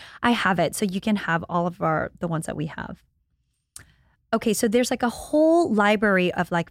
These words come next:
m-, fan, uh, fun math. And Greg Tang was, like, the first guy that we discovered back in the day.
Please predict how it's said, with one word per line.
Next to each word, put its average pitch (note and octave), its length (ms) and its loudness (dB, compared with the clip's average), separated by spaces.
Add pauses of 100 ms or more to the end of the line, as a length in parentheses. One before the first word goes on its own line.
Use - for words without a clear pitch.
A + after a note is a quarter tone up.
m-, G3 240 4
fan, A3+ 640 0
uh, G#3+ 120 2
fun A#3+ 480 2
math. F3+ 360 0
And G#3 140 2
Greg G#3+ 220 0
Tang G#3+ 260 0
was, F#3+ 160 2
like, F3+ 120 -2
the F#3+ 60 -2
first - 420 -2
guy F#3+ 120 0
that F3 140 0
we F3+ 100 0
discovered C4 460 -2
back C#4 180 -2
in D4 80 4
the D4 60 2
day. D#4+ 300 2